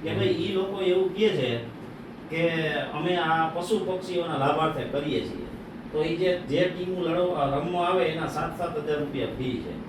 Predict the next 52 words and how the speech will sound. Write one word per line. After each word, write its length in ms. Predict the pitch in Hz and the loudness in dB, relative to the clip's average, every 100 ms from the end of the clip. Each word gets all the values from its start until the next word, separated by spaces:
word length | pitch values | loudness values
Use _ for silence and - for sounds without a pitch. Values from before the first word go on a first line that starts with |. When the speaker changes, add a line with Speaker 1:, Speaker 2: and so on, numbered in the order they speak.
| - - 104 | -12 -10 -6
Speaker 2:
હમ. 80 | |
Speaker 1:
બરાબર 320 | 104 156 165 160 | -4 -2 -2 -2
છે? 100 | 151 | -2
એટલે 280 | 143 156 | -2 -2
ઈ 140 | 156 151 | -2 -2
કોમર્શિયલ 680 | 139 165 180 185 180 180 | -4 0 0 0 0 2
જ 80 | 156 | 2
થયું 240 | - 160 165 | -2 -2 -2
ને. 60 | |
Speaker 2:
ઈ 480 | - - - - - - | -2 -6 -12 -10 -10 -4
તો 280 | 151 131 - | -2 -2 -2
કનેક્શન 360 | 135 165 - | -2 0 2
Speaker 1:
બરાબર? 240 | 180 - 190 | 2 2 2
Speaker 2:
તો 60 | |
લેવું 200 | 202 214 | 4 4
જ 140 | 220 - | 2 0
પડે 200 | 156 127 | -2 0
ને. 60 | |
Speaker 1:
તો 140 | 113 151 | 2 4
એને 300 | 151 127 110 | 4 4 2
Speaker 2:
બરાબર. 200 | 113 107 | 0 -2
Speaker 1:
ક-, 160 | 147 | 0
કનેક્શન 340 | 160 185 202 180 | 0 0 -2 2
લેવું 260 | 160 190 | 2 2
પડે 140 | 220 247 | 2 0
ને. 160 | 226 | 0
તો 460 | - - - - - | -4 -8 -12 -8 -2
Speaker 2:
ટેમ્પરરી 200 | 151 - | 0 2
Speaker 1:
આ 400 | 170 170 170 - | 2 4 4 4
Speaker 2:
કનેક્શન 180 | 170 165 | 4 4
Speaker 1:
આમ 320 | - - 165 | 4 4 4
Speaker 2:
એને 100 | 202 | 6
Speaker 1:
ચોરી 160 | 220 226 | 8 8
Speaker 2:
લેવું 180 | 220 | 8
Speaker 1:
કરી 120 | 226 220 | 8 8
Speaker 2:
પડે. 180 | 196 | 6
Speaker 1:
અને 140 | - - | 4 0
પ-, 340 | - 165 156 | -2 -2 -2
પક્ષો-, 480 | 160 165 185 190 151 | -4 -6 -4 -4 -4
પશુ 240 | - 190 | -4 -4
પક્ષીઓના 560 | 185 180 185 185 180 180 | -4 -6 -4 -2 -2 0
લાભાર્થે 500 | - 143 165 175 190 | 2 4 2 0 -4
ચોરી 500 | - 156 165 185 190 | -6 -6 -2 2 2
કરવી 280 | 185 185 180 | 2 2 4
વ્યાજબી 400 | 165 165 170 175 | 4 2 0 -2
છે? 100 | 165 | -2
Speaker 2:
ઈ 520 | - - - - - - | -6 -8 -8 -10 -12 -8
તો 80 | |
વ્યાજબી 440 | 170 165 175 175 - | -4 -2 -2 -2 -4
જ 40 | |
નથી 320 | - 185 - 113 | -4 -6 -8 -8
ને. 160 | - | -8